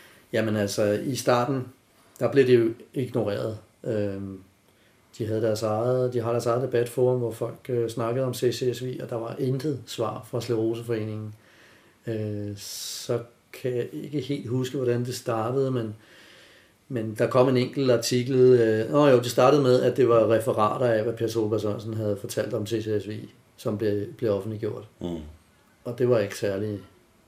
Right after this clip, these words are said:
Speaker 1: det, der var de ikke særlig interesserede i C C S V. Så fik de så lavet deres, øh, C C S V-afdeling,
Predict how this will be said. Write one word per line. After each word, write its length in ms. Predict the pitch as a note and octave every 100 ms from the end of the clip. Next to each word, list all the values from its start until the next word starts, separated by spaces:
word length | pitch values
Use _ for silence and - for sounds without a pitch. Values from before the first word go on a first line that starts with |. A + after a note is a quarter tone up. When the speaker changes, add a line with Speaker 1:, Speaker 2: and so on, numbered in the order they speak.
| _ _
Speaker 1:
det, 80 | A#2+ -
der 60 | B2+
var 120 | A#2+
de 80 | A#2
ikke 120 | G#2+
særlig 240 | A#2+ G#2+ G#2+
interesserede 360 | G2+ G#2 A2+
i 40 | A#2
C 60 | - G#2
C 180 | A2+ G#2+
S 40 |
V. 40 | B2 A#2+ - - - - - -
Så 200 | - C3
fik 340 | B2+ - C3+
de 80 | B2+
så 120 | A2+
lavet 260 | B2 A#2+ C#3
deres, 400 | B2 A2+ A2 -
øh, 280 | G#2+ G#2 G2 G2 G2 - _ _ -
C 220 | - A2+
C 200 | A#2+ A2+
S 80 | A#2+
V-afdeling, 840 | B2 - A#2 B2+ D#3 D3+ B2 A2